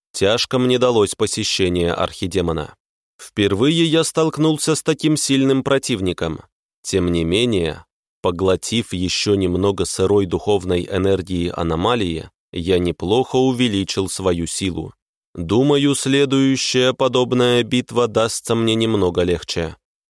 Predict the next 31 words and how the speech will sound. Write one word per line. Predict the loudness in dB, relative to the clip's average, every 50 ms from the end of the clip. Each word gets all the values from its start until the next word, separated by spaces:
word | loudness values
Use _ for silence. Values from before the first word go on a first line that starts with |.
| _ _ _ _ _
«По | -2 -2 0
жопе | 0 0 2 2 2 2 2 2
бы | 2 2 2
вам, | 2 2 0
хозяин, | 0 0 -2 -2 0 0 2 2 2 2 2 2
за | 0 -2 -2
такое | -2 -2 0 2 2 4 2
безобразие!» | 2 0 0 0 0 0 0 0 0 0 2 2 2 2 2 0 -2 -6 _ _ _ _ _ _ _ _
Мимо | -6 -4 0 0 2 2 2 2
меня | 2 2 2 2 0 0 0
прошла | 0 0 0 0 0 0 0 0 2
нейродевочка | 2 2 2 2 2 2 2 0 2 0 0 2 0 -2 -2 -2 -2 -4
в | -2 -2
костюме | -2 -4 -4 -2 -2 -2 0 0 0
горничной. | 2 2 2 2 2 0 -2 -4 -4 -6 -6 -6 -6 -8 -10 -14 _ _ _ _ _ _ _ _
Она | -4 -2 0 2 0 0
держала | 2 2 0 0 0 0 0 0 2 0 0
таз | 0 0 0 0 -2 -4 -6 -6
с | -8 -4 0
моющими | 2 4 4 4 4 2 0 -2 -2 0 0 0
средствами | 0 -2 -2 0 0 0 0 -2 -4 -2 0 2 2 0 0
и | 0 -4 -4
тряпками, | -2 0 0 0 0 -2 -4 -4 -2 -2 -2 -4 -6 -8 -14 _
на | -6 -2 0
ее | 0 0 0 0 2 2 2
руках | 2 0 0 0 0 0 0 -2 -2
были | -2 0 2 4
надеты | 4 2 2 2 2 0 0 2 0 0
желтые | 2 2 0 0 2 2 0 2 4 4 4
резиновые | 2 2 0 0 0 2 2 2 2 2 2 2 0 0
перчатки. | 0 -2 -2 -2 -2 0 0 0 0 -2 -6 -8 -8 -8 -8